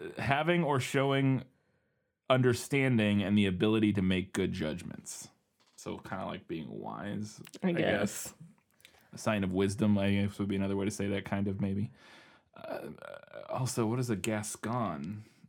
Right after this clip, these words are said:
Speaker 1: I don't know what that is. Is
Speaker 2: It's
Speaker 1: that
Speaker 2: the region of France that this character is
Speaker 1: Oh,
Speaker 2: from.
Speaker 1: okay. Goodness.
Speaker 2: <laughs>
Speaker 1: Um,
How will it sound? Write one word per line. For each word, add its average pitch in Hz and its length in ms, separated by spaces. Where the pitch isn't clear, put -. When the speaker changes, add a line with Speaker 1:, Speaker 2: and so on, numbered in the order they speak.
Speaker 1:
I 101 80
don't 110 220
know 107 120
what 98 160
that 117 240
is. - 560
Is 202 140
Speaker 2:
It's 190 200
Speaker 1:
that - 80
Speaker 2:
the 214 180
region 214 500
of 175 140
France - 640
that 180 140
this 180 200
character - 460
is 123 40
Speaker 1:
Oh, 135 300
Speaker 2:
from. 101 60
Speaker 1:
okay. 98 400
Goodness. 95 840
Speaker 2:
<laughs> 311 40
Speaker 1:
Um, 104 580